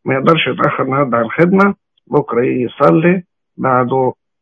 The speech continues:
يجي يصلي من قلبه أكتر، وهكذا هيقدر ربنا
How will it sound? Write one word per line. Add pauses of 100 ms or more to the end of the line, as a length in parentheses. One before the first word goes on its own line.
يجي (520)
يصلي
من
قلبه
أكتر، (380)
وهكذا (1300)
هيقدر
ربنا